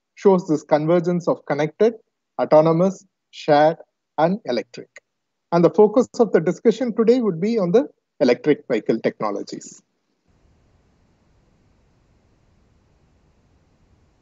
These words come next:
When we try to visualize how it will be to bring together these four technologies, definitely we also need to recognize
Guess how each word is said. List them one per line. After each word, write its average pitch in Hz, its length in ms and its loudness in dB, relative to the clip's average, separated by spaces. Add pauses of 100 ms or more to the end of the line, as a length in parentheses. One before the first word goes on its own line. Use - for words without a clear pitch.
(420)
When 311 100 6
we 311 140 8
try 294 320 6
to 190 360 4
visualize 170 720 2 (300)
how 262 240 2
it 196 140 -2
will 143 100 -4
be 135 320 -8 (120)
to 160 80 -4
bring 208 300 -6
together 151 380 2
these 131 240 -4
four 156 240 -2
technologies, 131 840 -4 (840)
definitely 214 560 0
we 196 160 -2
also 151 280 0
need 156 240 -6
to 156 100 0
recognize 139 640 -6